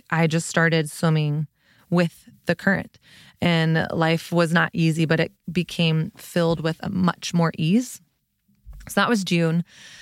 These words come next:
July, that literary agent is in New York City meeting with our mutual friend, Andy Andrew, and we grabbed drinks again at Soho House. I had a membership there at the time, and I was like, "I gotta get my money's worth." So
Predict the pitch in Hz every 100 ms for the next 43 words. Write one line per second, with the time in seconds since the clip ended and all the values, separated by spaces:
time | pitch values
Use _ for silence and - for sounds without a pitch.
0 | - - 190 190 202 220 220 220 220 -
1 | - - 190 175 220 233 233 226 220 220
2 | 214 220 180 180 180 175 175 - 185 175
3 | 175 165 175 170 165 170 160 165 - -
4 | 170 170 165 - 160 160 - 240 233 220
5 | 220 214 170 165 165 247 262 254 233 240
6 | 226 220 220 220 - - - - 202 185
7 | 175 170 170 170 165 - - - _ _
8 | _ _ _ _ 202 196 175 151 165 -
9 | 180 160 156 156 196 226 240 - 185 190
10 | 233 226 - 269 311 285 285 269 269 233
11 | - - - - 233 247 220 226 202 196
12 | 208 220 233 220 214 208 202 214 214 208
13 | 190 180 180 - 247 330 277 226 208 190
14 | 190 180 165 170 - 180